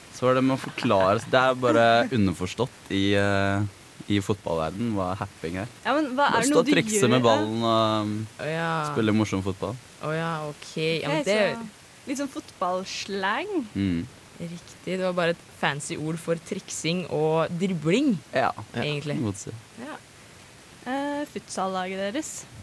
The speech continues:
Speaker 2: er det de, de driver bare og spiller inne, de da?
Speaker 1: Ja.
Speaker 2: Slipper å dra ut og trene om vinteren og
Speaker 1: Ja, nå, <laughs> ja, det får jeg ikke håpe de driver og trener ut på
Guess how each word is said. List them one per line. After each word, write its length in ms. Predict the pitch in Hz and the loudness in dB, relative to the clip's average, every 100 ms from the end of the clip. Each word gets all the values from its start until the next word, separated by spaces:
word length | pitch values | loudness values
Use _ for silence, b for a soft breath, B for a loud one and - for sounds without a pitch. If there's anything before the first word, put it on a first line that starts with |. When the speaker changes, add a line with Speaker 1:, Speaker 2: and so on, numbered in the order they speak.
| - | -2
Speaker 2:
er 140 | 214 233 | 0 2
det 240 | 226 226 | 0 -2
de, 200 | 208 214 208 | -4 -4 -4
de 240 | 214 233 | -4 -4
driver 220 | 226 240 | -2 0
bare 80 | 233 | -2
og 40 | 220 | -2
spiller 240 | 226 226 | -4 -2
inne, 240 | 233 202 233 | 0 0 0
de 140 | 320 | 0
da? 160 | 311 302 - - - - | 0 0 -4 -20 -12 -2
Speaker 1:
Ja. 20 | 127 | 2
Speaker 2:
Slipper 340 | 147 165 240 | 4 4 2
å 60 | 240 | 4
dra 260 | 240 233 | 4 4
ut 260 | 220 214 233 | 2 0 -2
og 100 | 226 | 0
trene 280 | 262 214 208 | 2 2 0
om 140 | 220 | -2
vinteren 520 | 214 202 - 196 208 214 | -2 -4 -2 0 0 0
og 320 | 214 214 220 - - - - | 0 0 -4 -12 -20 -16 -2
Speaker 1:
Ja, 240 | 113 120 | 2 2
nå, 200 | 131 139 | 2 0
<laughs> 1300 | 127 - 156 - 151 127 - 131 - - 196 170 143 | 0 2 2 2 2 2 2 0 0 -6 -12 -10 -2
ja, 100 | 120 | 2
det 160 | 107 104 | 4 4
får 120 | 117 | 4
jeg 60 | 110 | 4
ikke 100 | 127 | 4
håpe 240 | 123 92 | 4 4
de 120 | 101 104 | 2 4
driver 280 | 95 95 98 | 4 2 0
og 60 | |
trener 400 | 95 98 98 92 | 2 2 4 4
ut 140 | 302 - | 2 0
på 260 | 87 90 | -2 -4